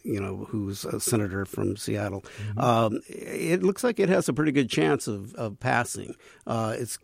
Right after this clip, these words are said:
Speaker 1: it's gonna help the daca recipients. But again, it, the interesting fact is that it's being proposed by a Republican. A-, and I think that's interesting because, uh, I think it's gonna raise her street cred <laughs> in the Tri-Cities and her community, which is, uh,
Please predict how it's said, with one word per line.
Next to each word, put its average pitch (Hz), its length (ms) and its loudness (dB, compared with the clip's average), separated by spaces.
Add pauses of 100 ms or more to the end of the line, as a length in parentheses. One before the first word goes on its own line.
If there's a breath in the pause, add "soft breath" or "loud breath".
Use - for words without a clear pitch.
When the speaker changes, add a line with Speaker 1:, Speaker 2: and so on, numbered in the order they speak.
(680)
Speaker 1:
it's 147 260 0
gonna 117 240 4
help 135 260 6 (120)
the 127 220 2
daca 135 360 2
recipients. 127 760 -2 (340 soft breath)
But 147 120 10
again, 160 240 12
it, 143 300 2
the 180 140 10
interesting 196 320 6
fact 123 340 4
is 113 140 -2
that 110 200 -4
it's - 220 -6
being 123 380 0
proposed 127 420 2
by 113 120 2
a 107 60 2
Republican. 120 540 0 (320 loud breath)
A-, - 240 -6
and 202 100 12
I 220 80 12
think 214 200 6
that's 139 200 2
interesting 139 480 6
because, 113 520 2
uh, 120 200 0
I 120 80 2
think 117 220 0
it's - 180 -2
gonna 107 360 -4
raise 113 280 2
her 110 120 -4
street - 340 2
cred 131 520 4 (280)
<laughs> - 20 -6
in 143 260 10
the 127 100 8
Tri-Cities 135 840 4
and 120 200 4
her 120 140 6
community, 127 600 6
which 117 260 0
is, 107 240 -2
uh, 101 260 -2